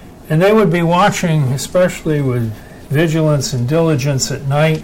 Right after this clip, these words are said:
which would be the most likely time for predators to be attacking the sheep. They were in the same country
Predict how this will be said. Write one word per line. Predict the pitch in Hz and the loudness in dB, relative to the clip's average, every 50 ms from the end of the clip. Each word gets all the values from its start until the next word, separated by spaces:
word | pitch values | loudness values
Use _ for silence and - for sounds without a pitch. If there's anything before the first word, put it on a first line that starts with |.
| - - - - - - - - | -10 -18 -20 -20 -18 -18 -14 -10
which | - 127 117 - - | -8 -8 -8 -8 -8
would | - 117 | -8 -6
be | 120 139 135 | -4 -4 -4
the | 131 131 | -2 -2
most | 131 143 151 147 143 - - | 0 0 0 0 -2 -2 0
likely | 151 143 147 147 - - 139 123 | 0 2 2 0 0 -2 -4 -4
time | - - 151 143 143 151 151 151 143 | -2 -2 -2 0 0 2 2 0 0
for | 147 - - | -2 -4 -10
predators | 107 - - - 139 139 151 151 139 151 151 143 - | -12 -10 -6 -4 -4 -2 -2 -2 -4 -4 -4 -6 -6
to | - - - | -10 -12 -10
be | 135 135 127 | -8 -6 -6
attacking | 120 - - - 147 135 120 - 160 135 127 | -6 -6 -4 -4 -4 -4 -4 -6 -8 -8 -8
the | 120 110 | -8 -10
sheep. | - - - 160 175 190 185 185 - - - - - - - - - - - - - - - - - - - - - - - - - | -10 -8 -6 -6 -4 -4 -4 -6 -10 -16 -18 -20 -20 -20 -20 -20 -20 -20 -20 -20 -20 -20 -20 -20 -20 -20 -20 -20 -20 -20 -20 -8 -4
They | 151 139 | 0 2
were | 139 139 143 | 2 4 4
in | 139 139 | 4 4
the | 135 127 | 2 2
same | - - 165 156 151 147 135 | 2 2 2 4 4 4 2
country | - - 160 180 185 180 - - - 180 180 190 190 | 0 0 2 2 2 2 2 2 2 2 2 2 0